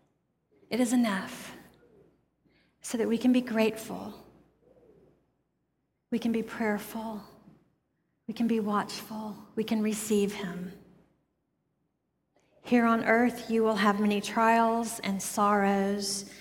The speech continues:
but take heart, because I have overcome the world." God knows, God sees, God provides for you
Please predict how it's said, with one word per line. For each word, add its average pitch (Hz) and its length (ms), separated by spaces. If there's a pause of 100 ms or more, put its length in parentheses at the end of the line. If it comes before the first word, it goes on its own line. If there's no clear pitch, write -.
(200)
but 214 120
take 220 260
heart, - 680 (760)
because 226 300
I 214 100
have 196 320
overcome 240 880
the 202 120
world." 185 640 (920)
God 196 260
knows, 247 680 (400)
God 196 260
sees, 208 840 (320)
God 233 340
provides 196 960 (320)
for 214 200
you 190 720